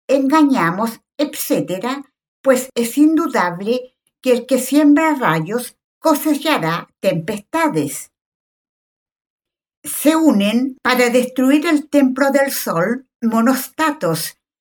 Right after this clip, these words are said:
la lujuria, la codicia y la ira, la reina de la noche, el fanatismo, la ignorancia y el error, y las tres damas, la energía sexual mal utilizada.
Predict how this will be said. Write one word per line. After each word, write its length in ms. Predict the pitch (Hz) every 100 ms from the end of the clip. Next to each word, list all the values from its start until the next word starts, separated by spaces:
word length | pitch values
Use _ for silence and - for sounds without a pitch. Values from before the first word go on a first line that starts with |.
| _ -
la 320 | 247 233 233
lujuria, 880 | 233 240 - 320 180 180 170 170 _
la 260 | - 269 285
codicia 840 | 302 302 190 160 160 202 220 277 -
y 160 | - 196
la 180 | 185 208
ira, 520 | 294 294 160 151 151 - _ _ _ -
la 280 | 247 233
reina 400 | 233 277 294 311
de 120 | 311 302
la 160 | 277
noche, 640 | 254 170 160 - 254 254 - -
el 160 | 247 233
fanatismo, 1000 | - 202 202 202 294 - 175 175 170 151 _
la 200 | - 233
ignorancia 1000 | 269 277 302 254 170 175 - 214 233 -
y 140 | - 208
el 160 | 208
error, 540 | 269 262 196 180 226 - _ _ -
y 120 | 247
las 240 | 226 -
tres 300 | - 320 302
damas, 600 | 214 170 170 196 233 - _ _ _ -
la 220 | 233 226
energía 560 | 240 294 - 226 220
sexual 760 | 208 269 269 - 214 175 170 170
mal 340 | 202 190 185 202
utilizada. 1040 | 254 294 285 285 - 170 160 180 233